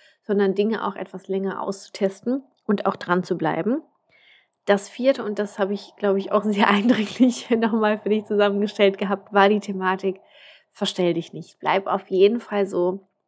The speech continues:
wie du bist. Zeig dich ganz, ganz, ganz ehrlich, zeig dich ganz echt, zeig dich total authentisch, denn das ist der,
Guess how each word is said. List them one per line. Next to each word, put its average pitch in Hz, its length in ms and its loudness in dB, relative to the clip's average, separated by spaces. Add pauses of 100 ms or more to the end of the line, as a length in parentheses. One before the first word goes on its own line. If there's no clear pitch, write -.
(100)
wie 202 120 2
du 190 100 4
bist. - 480 -8
Zeig 196 300 0
dich - 160 -18
ganz, 190 440 -8 (460)
ganz, 226 280 -4
ganz 202 320 -4
ehrlich, 196 460 -2
zeig 190 220 -6
dich - 160 -16
ganz 190 340 -6
echt, - 340 -8 (360)
zeig 196 220 -2
dich - 120 -20
total 196 400 0
authentisch, 185 640 -2
denn 175 220 -6
das 190 260 -2
ist - 300 -8
der, 185 380 0